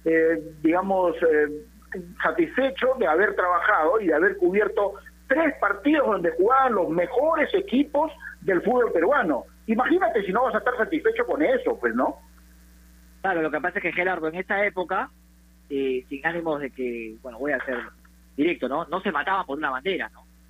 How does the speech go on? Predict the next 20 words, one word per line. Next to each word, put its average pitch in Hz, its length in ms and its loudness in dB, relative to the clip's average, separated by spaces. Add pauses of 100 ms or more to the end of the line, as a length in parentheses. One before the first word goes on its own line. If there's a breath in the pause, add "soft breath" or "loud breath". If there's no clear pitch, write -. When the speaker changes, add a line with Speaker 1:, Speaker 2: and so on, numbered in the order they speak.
(240)
Speaker 2:
Ahora 156 240 -2
hay 143 160 -4
tanto, 135 580 -4 (1300)
eh, 123 340 -6 (460)
descerebrado, 139 640 -2
por 120 140 -6
así 143 180 -10
decirlo, 135 500 -6 (220)
que, 123 340 -6 (360)
que 131 100 -2
Speaker 1:
Ujú. 156 100 2
Speaker 2:
sienten 180 300 0
que 143 100 -4
la 135 160 0
bandera 170 340 -2
es 196 120 -8
un 165 140 -12
trofeo, 170 460 -2
o 135 60 -8
sea, 143 160 -4